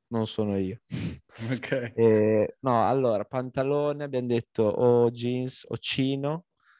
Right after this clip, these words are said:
Speaker 1: ehm, fit classico, abbastanza strettino. Ho avuto un periodo dove magari mi piacevano anche a me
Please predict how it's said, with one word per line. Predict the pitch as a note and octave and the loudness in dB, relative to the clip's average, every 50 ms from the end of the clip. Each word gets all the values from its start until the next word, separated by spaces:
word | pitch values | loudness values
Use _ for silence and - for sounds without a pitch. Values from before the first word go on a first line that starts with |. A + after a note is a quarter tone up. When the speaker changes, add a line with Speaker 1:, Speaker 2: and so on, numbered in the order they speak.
| _ _ _ _ _ _ _ | _ _ _ _ _ _ _
Speaker 1:
ehm, | - - G2+ G2+ G2+ G#2 G#2+ G#2 G#2 G2 G2 G2 G2 G2 G2 G2 G2 G2 F#2+ F#2+ F#2 F2 E2 F2 - - | -12 -8 -4 -2 0 0 0 0 0 -2 -4 -6 -8 -10 -12 -12 -12 -12 -12 -12 -14 -14 -16 -16 -18 -18
fit | - - - - A#2 A2+ - - A#2+ A2+ A2 A2+ A2 G#2+ A2 G#2+ G2 - | -20 -12 -6 -4 -4 -4 -2 0 0 2 2 2 2 2 2 0 -2 -2
classico, | - - G#2+ G2 G2+ G#2 - - - G#2 - - A2 | -4 -2 0 0 0 -2 -4 -8 -12 -12 -8 -6 -4
abbastanza | G2+ G2+ G2 G2 - - G2+ G2 G2 - - G2+ G2+ F#2+ F#2+ F#2+ G2 - G1+ G1+ G1+ G1+ G1+ - | -4 -4 -4 -6 -6 -6 -8 -8 -8 -8 -6 -4 -4 -4 -4 -4 -4 -4 -4 -4 -4 -6 -8 -8
strettino. | - - - - - G#2 - _ - A2 G#2 G2+ G#2 G#2 G#2 G#2 G#2 G2+ G2+ F#2+ E2+ | -10 -14 -14 -12 -12 -12 -12 _ -8 -4 -2 -2 -2 -2 -2 -2 -2 -4 -4 -2 0
Ho | F#2+ | 2
avuto | A#2+ C3 C#3+ D3 D3 - D#3 | 2 4 4 4 4 4 2
un | D3 D3 | 2 2
periodo | - - C#3 C3+ C3+ C#3+ D3+ D3+ D#3 | 2 0 0 0 0 -2 -4 -4 -6
dove | D#3+ D#3+ D3 C3+ | -6 -6 -6 -6
magari | C3 C3 B2 A#2 A#2 A#2 A#2 A#2+ B2 | -6 -8 -8 -6 -4 -4 -4 -4 -4
mi | A#2+ | -6
piacevano | A#2 A#2+ A#2+ - - B2 A#2 A#2 A#2 A#2 A#2 | -6 -8 -8 -6 -2 -2 -2 -2 -2 -4 -4
anche | A#2 - - A#2 | -6 -6 -6 -4
a | |
me | A2 A2 A2 G#2+ G#2+ G#2+ A#2 - | -4 -2 -2 -2 -4 -6 -8 -10